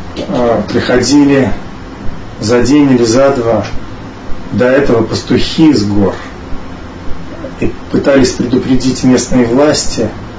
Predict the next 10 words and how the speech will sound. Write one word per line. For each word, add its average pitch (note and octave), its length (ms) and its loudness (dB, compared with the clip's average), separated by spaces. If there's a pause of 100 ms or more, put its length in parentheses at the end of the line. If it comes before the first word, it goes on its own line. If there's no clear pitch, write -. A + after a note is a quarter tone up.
(680)
что, A2 840 2
э, - 480 -2 (1400)
коровы B2+ 420 4
и A#2+ 40 6
собаки, B2+ 640 2 (1080)
а, A2 580 2
ведут B2 340 4
себя A2 600 2 (1120)
как - 320 -2 (180)
при G#2+ 500 2